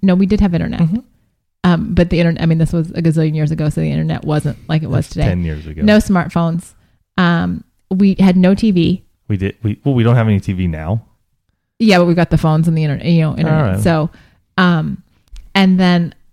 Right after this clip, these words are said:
Speaker 1: you know, I have this vision of us 'cause we were in our apartment in Spokane. This complete digression, but we were so frugal that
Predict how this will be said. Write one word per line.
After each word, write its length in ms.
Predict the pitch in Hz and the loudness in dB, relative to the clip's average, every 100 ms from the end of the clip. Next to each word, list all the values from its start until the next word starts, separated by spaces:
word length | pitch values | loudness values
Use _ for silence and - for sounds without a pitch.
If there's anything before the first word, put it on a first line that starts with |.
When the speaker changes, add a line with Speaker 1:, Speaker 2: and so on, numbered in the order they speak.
| - | -8
Speaker 1:
you 160 | 180 175 | -2 0
know, 80 | |
I 80 | 165 | 0
have 260 | 175 185 185 | 0 0 0
this 180 | 175 - | -2 -2
vision 320 | 180 170 175 | -4 -2 -4
of 100 | 165 | -4
us 140 | 170 | -6
'cause 140 | - 180 | -6 -4
we 80 | |
were 100 | 170 | -2
in 80 | 170 | -2
our 60 | 165 | -2
apartment 400 | - 180 175 170 | 0 0 0 -2
in 80 | 165 | -2
Spokane. 420 | - 170 156 160 | -4 -4 -2 -4
This 140 | 160 | -6
complete 520 | - 160 - 190 175 - | -6 -2 -2 0 -2 -2
digression, 580 | 151 151 151 147 156 156 - _ _ _ _ | -2 0 -2 -2 -6 -8 -12 _ _ _ _
but 220 | 180 190 - - | -2 -2 -4 -4
we 180 | 196 214 | 2 2
were 160 | 202 | 2
so 640 | 190 - - 196 190 202 - - | -2 -6 -2 2 2 2 -2 -12
frugal 720 | - - 233 254 214 127 - _ _ _ _ _ _ _ | -20 -4 0 2 2 0 -6 _ _ _ _ _ _ _
that 440 | 202 202 196 185 | 0 4 4 2